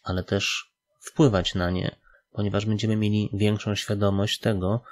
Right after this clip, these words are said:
czy dana sytuacja jest w stanie zaspokoić nasze potrzeby, czy nie. Podam dwa przykłady. Jedno to była sytuacja, kiedy ktoś zasugerował mi, że mógłbym zająć się jakimś tematem,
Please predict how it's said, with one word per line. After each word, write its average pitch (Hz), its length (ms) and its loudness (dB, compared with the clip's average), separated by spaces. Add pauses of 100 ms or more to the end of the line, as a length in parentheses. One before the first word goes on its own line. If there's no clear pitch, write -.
(140)
czy - 120 -6
dana 95 200 0
sytuacja 95 560 -2
jest 107 140 0
w - 20 -14
stanie 107 240 -2
zaspokoić - 580 -4
nasze 143 220 -2
potrzeby, 110 440 -2
czy - 180 -4
nie. 98 260 -4 (260)
Podam 143 480 2
dwa 117 200 0
przykłady. - 640 -2 (420)
Jedno 165 260 4
to 156 100 2
była 135 200 4
sytuacja, 113 480 -2
kiedy 104 260 -4
ktoś - 320 -2
zasugerował 101 720 0
mi, 101 140 0
że 104 120 2
mógłbym 104 340 2
zająć 101 340 2
się 98 320 -2
jakimś 95 360 4
tematem, - 540 2